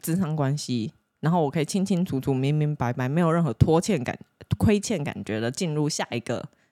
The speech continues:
Speaker 1: 跟下一个人咨商之后，然后我就觉得，哦，这件事情对我帮助很大。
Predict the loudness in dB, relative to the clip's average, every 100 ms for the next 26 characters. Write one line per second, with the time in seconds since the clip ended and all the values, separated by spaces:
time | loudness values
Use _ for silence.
0 | _ -4 0 -2 0 0 -2 -2 -4 -2
1 | -6 -8 -10 _ _ -4 0 2 2 0
2 | 0 0 0 0 0 2 2 0 -2 0
3 | 2 2 0 0 0 0 2 2 4 2
4 | -2 0 -2 -2 -6 -6 -6